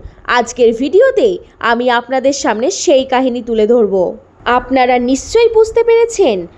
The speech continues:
আমি বিষ্ণুর চতুর্থ অবতার নরসিংহদেব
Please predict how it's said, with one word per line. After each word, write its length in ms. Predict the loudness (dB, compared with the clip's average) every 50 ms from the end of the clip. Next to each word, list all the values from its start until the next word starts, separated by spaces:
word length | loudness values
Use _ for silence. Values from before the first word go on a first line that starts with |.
| _ _ -4
আমি 300 | -4 -2 -2 -2 -4 -4
বিষ্ণুর 380 | -4 -4 -6 -2 0 0 0
চতুর্থ 540 | 0 0 0 0 2 2 2 0 0 0 0
অবতার 580 | 2 2 2 2 2 2 2 2 2 2 0 -2 -6 -14 -20 _ -14 -8
নরসিংহদেব 920 | -2 0 2 2 2 2 0 0 -2 -2 0 0 0 0 2 2 2 0